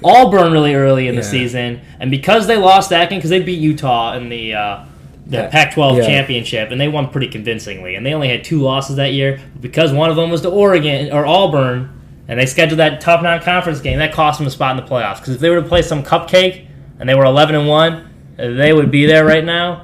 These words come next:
Speaker 1: which
Speaker 2: Yeah.
Speaker 1: is kinda disheartening to see, 'cause I think they did deserve to get in, but they're in a New Year's Six bowl game
Speaker 2: You
Speaker 1: regardless,
Speaker 2: take 'em,
Speaker 1: but
Speaker 2: you take 'em over Oklahoma?
Speaker 1: Uh, I, I would have. Uh,
Speaker 2: Yeah.
Speaker 1: if they were eleven and one.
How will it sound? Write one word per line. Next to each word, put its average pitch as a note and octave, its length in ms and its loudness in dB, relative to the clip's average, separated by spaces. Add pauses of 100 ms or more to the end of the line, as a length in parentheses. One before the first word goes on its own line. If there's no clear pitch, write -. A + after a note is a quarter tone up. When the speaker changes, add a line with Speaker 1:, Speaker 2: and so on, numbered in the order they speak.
(120)
Speaker 1:
which - 220 -4
Speaker 2:
Yeah. C3+ 60 -4
Speaker 1:
is - 80 -4
kinda E3+ 320 0
disheartening D3 680 -2
to B2+ 80 -4
see, D3 340 -2
'cause B2+ 140 -8
I B2+ 100 -2
think B2+ 200 -8
they A2 100 -8
did B2 180 -10
deserve B2+ 300 -4
to B2+ 60 -8
get A#2+ 200 -4
in, B2+ 220 -2 (260)
but B2+ 160 -4
they're D3 140 -2
in C#3 60 0
a C3 60 0
New C3+ 100 -2
Year's C3 200 -4
Six B2 160 -10
bowl A#2+ 240 -8
game A2 200 -10
Speaker 2:
You A2 60 -10
Speaker 1:
regardless, C3 260 0
Speaker 2:
take D#3 140 6
'em, C#3 60 6
Speaker 1:
but G#2+ 240 -4
Speaker 2:
you B2+ 100 -4
take C3 160 4
'em C3 60 4
over A#2+ 180 6
Oklahoma? A#2+ 500 2
Speaker 1:
Uh, C3 40 -8 (680)
I, D3 760 4
I C3 200 2
would A2+ 140 -4
have. G#2 220 -8 (100)
Uh, B2 140 -6
Speaker 2:
Yeah. A#2+ 240 2
Speaker 1:
if F#3+ 120 4
they C4 120 8
were C4 100 10
eleven B3 280 8
and G#3+ 100 2
one. E3 220 0